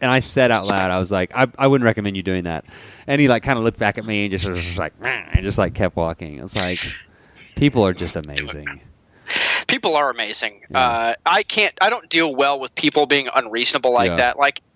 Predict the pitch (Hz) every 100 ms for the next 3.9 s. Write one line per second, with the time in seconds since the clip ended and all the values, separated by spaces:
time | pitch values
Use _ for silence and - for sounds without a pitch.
0 | - 240 240 - 349 - 196 190 202 185
1 | 180 160 147 - - - 285 - - 294
2 | 294 - _ 277 220 - 226 226 214 -
3 | - - - - 160 143 208 175 71